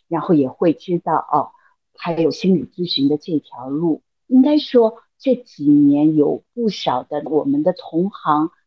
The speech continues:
做了大量的科普工作、宣传工作，再加上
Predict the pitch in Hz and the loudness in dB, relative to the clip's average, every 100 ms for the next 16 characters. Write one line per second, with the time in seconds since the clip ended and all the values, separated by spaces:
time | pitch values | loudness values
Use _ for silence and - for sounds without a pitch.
0 | _ 226 185 165 - 208 180 175 160 - | _ -2 0 -2 -4 -6 -2 0 -2 -4
1 | - 202 196 _ 131 - 165 170 - 185 | -4 -2 -2 _ -20 -8 -2 -2 -2 0
2 | 160 143 - 196 190 190 151 143 156 160 | 0 0 -2 -2 -2 -4 -4 -4 -2 0
3 | 160 - 160 120 _ _ _ _ _ _ | 0 -2 -4 -4 _ _ _ _ _ _
4 | - 240 240 233 226 226 - | -2 -2 0 0 0 0 -4